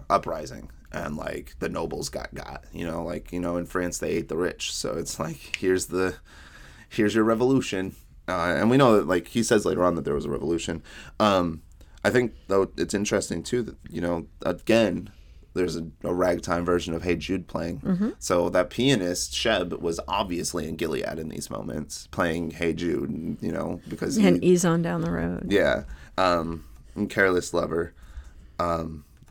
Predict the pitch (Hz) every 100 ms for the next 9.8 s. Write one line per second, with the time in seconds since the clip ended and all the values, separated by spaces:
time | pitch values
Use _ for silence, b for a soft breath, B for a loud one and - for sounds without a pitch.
0 | - - - - - - 147 156 127 127
1 | - 113 - 147 135 95 - 113 123 -
2 | - - - - - - - - - -
3 | - - - - - 135 143 - - -
4 | - 90 90 - 101 101 - 110 104 110
5 | 101 92 90 - 92 87 82 90 87 -
6 | 98 67 - 85 87 87 85 - 87 87
7 | 78 90 92 - 85 - - - 85 82
8 | 78 - 58 53 60 - - - 67 -
9 | b b - - 82 - - -